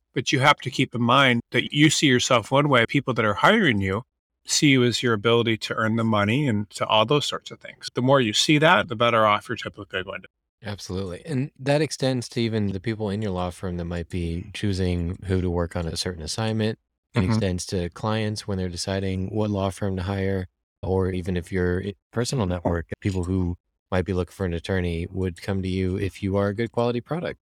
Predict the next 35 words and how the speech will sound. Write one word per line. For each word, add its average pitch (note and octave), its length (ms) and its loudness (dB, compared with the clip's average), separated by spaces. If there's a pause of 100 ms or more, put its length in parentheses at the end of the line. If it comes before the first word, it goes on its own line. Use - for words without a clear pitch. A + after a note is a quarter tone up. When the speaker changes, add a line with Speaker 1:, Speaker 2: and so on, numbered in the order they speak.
Speaker 2:
in G2 240 -10
a, G2+ 60 -8
in G2+ 140 -10
a G#2+ 40 -6
Speaker 1:
Yeah. G#2+ 140 6
Speaker 2:
social C3 320 -8
environment. E2+ 420 -10 (840)
Great. D#3+ 300 -4
That C#3 160 2
actually, C#3 500 -2
uh, A2 80 0
completes A2+ 480 -6
our G2+ 140 -2
list G2 380 -8
of F2+ 440 -4
advice. F2+ 540 -4
Do A#2+ 100 -8
you A#2 60 -2
have B2 140 -2
anything B2+ 280 -2
else A#2 240 -4
you G#2+ 100 -4
wanna G#2+ 180 0
add? G2 500 -4
Just G2+ 220 -6
general G2+ 340 0
advice F#2 360 -2
for F2+ 460 -2
attorneys G2 480 -4
to - 80 -8
help G2 120 -2
them F#2+ 160 -4
in F#2 80 -4
their F2+ 100 -4
career? G2+ 280 -8